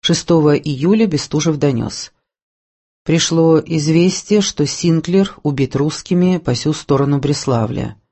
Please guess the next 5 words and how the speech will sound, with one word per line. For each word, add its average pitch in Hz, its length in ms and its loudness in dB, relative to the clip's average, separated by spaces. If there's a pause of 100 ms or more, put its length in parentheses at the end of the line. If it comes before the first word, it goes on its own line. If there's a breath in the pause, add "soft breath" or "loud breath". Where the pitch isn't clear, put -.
(360)
между 147 340 2
местечками 147 720 2
Нейштадтом 143 1000 0
и 143 240 -2
Грюнбергом». 110 720 0